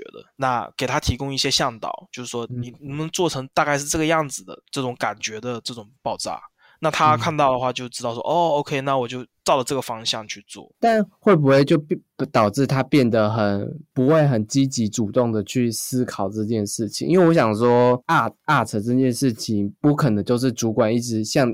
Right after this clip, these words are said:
Speaker 2: 你不可能一直找，帮他找参考资料。那你觉得你如果遇到这种状况，你会怎么培养他主动积极寻找的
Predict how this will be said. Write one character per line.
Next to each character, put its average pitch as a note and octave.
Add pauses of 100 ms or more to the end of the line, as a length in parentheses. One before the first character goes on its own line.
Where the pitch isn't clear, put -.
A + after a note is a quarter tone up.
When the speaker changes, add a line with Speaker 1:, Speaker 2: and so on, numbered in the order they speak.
Speaker 2:
你 A2+
不 C#3
可 C#3
能 A2+
一 B2+
直 A#2+
找， G2
帮 B2
他 A#2+
找 G2
参 G#2
考 G#2
资 -
料。 A#2
那 C#3+ (380)
你 B2
觉 C3+
得 C#3+ (320)
你 C3
如 D#3+
果 D#3+
遇 D#3+
到 D3+
这 C#3
种 B2+
状 B2+
况， A#2+
你 B2
会 C#3
怎 B2+
么 G#2 (120)
培 C#3+
养 B2+
他 C3 (120)
主 A2+
动 C#3
积 C3
极 A#2
寻 G#2+
找 F2+
的 -